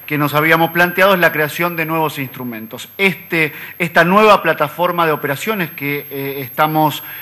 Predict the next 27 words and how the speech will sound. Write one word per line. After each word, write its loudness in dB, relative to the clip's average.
eh, -2
planteando 2
llevar 2
adelante 0
en -6
el -4
marco -2
de -2
esa -6
nueva 2
ley 4
es 0
la 2
que -6
nos -6
va 4
a 0
permitir -4
llevar 0
a 0
la -2
práctica -2
este 0
instrumento -6
que -2
hoy 0
estamos, -2